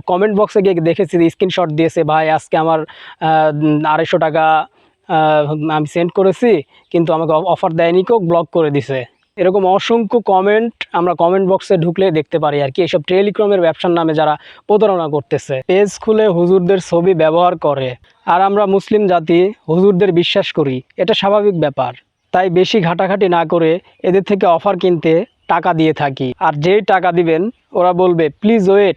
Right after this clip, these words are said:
কিছুক্ষণ পর এসএমএস দিবেন, দেখবেন আপনাকে ব্লক করে দিছে।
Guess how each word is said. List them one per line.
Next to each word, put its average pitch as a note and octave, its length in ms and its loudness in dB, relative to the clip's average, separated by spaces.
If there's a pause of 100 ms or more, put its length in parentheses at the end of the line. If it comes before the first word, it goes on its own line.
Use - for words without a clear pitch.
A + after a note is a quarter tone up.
(280)
কিছুক্ষণ A#3+ 560 0
পর F#3+ 240 2
এসএমএস G#3 420 0
দিবেন, G#3 420 2
দেখবেন F3 340 0
আপনাকে F3 460 0
ব্লক E3 360 0
করে D3+ 180 -2
দিছে। C3 340 -8